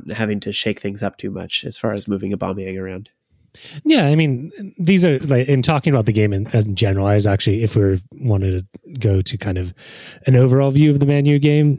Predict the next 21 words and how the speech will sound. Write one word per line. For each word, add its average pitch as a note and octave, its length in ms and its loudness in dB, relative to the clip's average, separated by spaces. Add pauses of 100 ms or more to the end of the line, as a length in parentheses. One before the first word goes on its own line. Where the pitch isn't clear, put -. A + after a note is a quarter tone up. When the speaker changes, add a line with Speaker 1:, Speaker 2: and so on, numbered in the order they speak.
Speaker 2:
I B2+ 120 2
th-, - 180 -6 (100)
I C3 120 2
thought A2 220 -2
we G#2 100 2
played F#2+ 240 -6
great. F2 240 -6
I, G2+ 340 0
I A#2 80 4
was A2 240 4
very G2 260 2
happy F2+ 380 -2
with F#2 180 0
our F2+ 120 -4
performance. F2+ 560 -4
This B2 160 2
is G#2+ 80 2
the G2+ 180 2 (460)
type D3+ 240 0
of B2 100 0
team A2+ 540 2